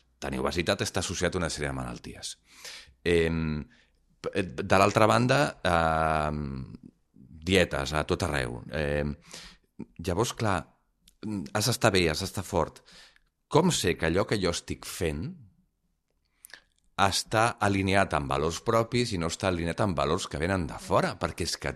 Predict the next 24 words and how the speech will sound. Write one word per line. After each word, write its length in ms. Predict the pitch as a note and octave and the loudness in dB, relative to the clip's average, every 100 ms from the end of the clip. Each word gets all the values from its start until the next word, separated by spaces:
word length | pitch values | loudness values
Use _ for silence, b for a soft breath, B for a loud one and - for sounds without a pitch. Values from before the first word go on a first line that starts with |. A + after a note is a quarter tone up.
| - | -2
tot, 380 | E3 F#3+ F#3+ - - b b b b | 2 2 0 -10 -12 b b b b
o 80 | D#2+ | 0
la 60 | D2 | 0
sensació 460 | E2 D2 - F#2 | -4 -4 -2 -2
que 100 | A2+ | 0
té 140 | A2 G#2+ | 2 2
un 80 | A#2+ | 2
és 80 | C#3+ | -2
que 140 | - F#2+ | -2 -4
tot 360 | - B2+ A2+ G2+ | 2 4 4 2
el 60 | |
que 80 | F#2+ | 0
té 80 | F#2 | 2
a 60 | F#2+ | 2
veure 120 | F#2 | 2
amb 120 | F#2 | 0
la 60 | F#2 | -2
salut 360 | F#2+ G2+ C3 - b b | 0 0 -2 -12 b b
ve 180 | B2 D3 | 2 2
de 80 | D2 | 2
fora. 360 | - G#2 A#2 C2+ - _ b b b b - | -2 0 0 -2 -8 _ b b b b -4
M-, 200 | F2 F#2+ - | -2 0 0
em 140 | F2 | 2
vaig 160 | G2+ | 4